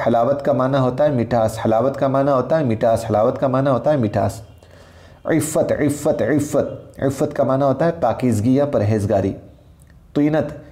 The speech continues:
तीनत का माना होता है शर्शिस्त या खसलत। तीनत, तीनत, तीनत इसलिए बोल रहा हूँ दोस्तों, दो तीन बार ये नाम थोड़े डिफिकल्ट हैं। मिहिरो वफा, मिहिरो वफा का माना होता है मोहब्बत और वफादारी। मिहिरो वफा,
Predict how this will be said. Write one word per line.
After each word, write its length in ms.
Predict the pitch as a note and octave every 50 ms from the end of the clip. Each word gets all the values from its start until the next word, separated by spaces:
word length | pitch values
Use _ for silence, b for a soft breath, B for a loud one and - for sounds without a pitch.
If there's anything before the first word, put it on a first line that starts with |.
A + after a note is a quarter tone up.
| B B B B - -
तीनत 280 | D3 D3+ D3+ E3 D#3+ D#3+
का 120 | - D#3 C3+
माना 240 | B2+ B2+ C3+ C#3 C#3
होता 260 | C3 A#2+ C3 D3+ D3+
है 80 | D#3
शर्शिस्त 680 | D3 D3+ - C3 A#2+ A#2+ A#2 - - D3 D3 - - D3
या 100 | C#3+ C#3+
खसलत। 600 | - - B2 A2+ - - A#2 A2 - - - B B B B B B - - - - _ -
तीनत, 420 | B2+ C#3 C#3+ D3 C#3+ C#3+ C#3 C3+ - - -
तीनत, 380 | - C#3 C#3 C#3 D3 C3 C#3 - - -
तीनत 280 | C3+ C3+ C3+ C#3 C#3 -
इसलिए 240 | C3+ C3+ C#3+ D3 C#3+
बोल 120 | C3 B2+
रहा 80 | B2 C#3
हूँ 80 | C3+
दोस्तों, 240 | B2+ B2+ B2+ - D3 B2
दो 80 | A#2+
तीन 180 | A#2 - C3+ C3+
बार 160 | C3+ C3+ B2+
ये 80 | B2+ A#2
नाम 240 | A2 A2+ B2 A#2+
थोड़े 160 | A2+ B2+ B2 B2
डिफिकल्ट 460 | G#2+ G#2+ G#2 - A#2 - A2 G2 -
हैं। 200 | G2+ F#2+ - - - - - - - - - - - _ _ _ _ _ _ _ _ _ _ _ _ - - - - - - - - - B B B B B B B B B B B
मिहिरो 380 | A#2 C3+ C#3+ C#3+ D#3+ E3 E3+ D#3+
वफा, 460 | C3 A#2 - - B2 A2 - - - -
मिहिरो 380 | B2+ C3+ C3 D#3+ D#3+ F3 E3 C#3+
वफा 180 | - - D#3
का 160 | D3 - D3+
माना 240 | C3+ C3 B2 B2+ C#3
होता 280 | C#3 B2+ A#2 A#2 C3+ C#3
है 140 | D3 D#3+ C#3
मोहब्बत 460 | A#2 A2+ A#2 A#2 A2+ A#2+ C#3+ C#3+ C3+
और 120 | B2+ A#2
वफादारी। 540 | A2 A2 - - B2 A#2 A2+ A2+ G#2+ G#2+ A2
मिहिरो 380 | G#2+ A#2+ C3 B2+ D3+ D3+ D#3 C#3
वफा, 560 | B2 A#2 A#2+ C3+ A2+ G2+ - - - - -